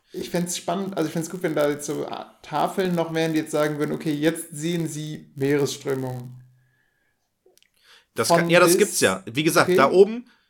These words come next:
Speaker 2: zum Beispiel bei diesem Bild hier, siehst du hier so ein Bildsch-, äh, hier sind so
Speaker 1: Ah,
Speaker 2: Bildschirme
Speaker 1: okay.
Speaker 2: da oben,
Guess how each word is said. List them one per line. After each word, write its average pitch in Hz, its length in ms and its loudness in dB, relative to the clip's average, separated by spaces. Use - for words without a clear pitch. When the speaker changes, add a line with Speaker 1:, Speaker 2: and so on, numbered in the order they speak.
Speaker 2:
zum 135 140 -12
Beispiel 151 220 -4
bei 131 40 -4
diesem 165 260 -8
Bild 165 200 -4
hier, 170 160 -4
siehst 160 240 -10
du 160 40 -6
hier 151 200 -6
so 147 80 -6
ein 135 100 -6
Bildsch-, 127 380 -6
äh, 120 180 2
hier 156 200 -6
sind 180 100 -2
so 240 100 0
Speaker 1:
Ah, 240 60 2
Speaker 2:
Bildschirme 113 440 -2
Speaker 1:
okay. 92 40 -8
Speaker 2:
da 90 80 -6
oben, 135 420 -10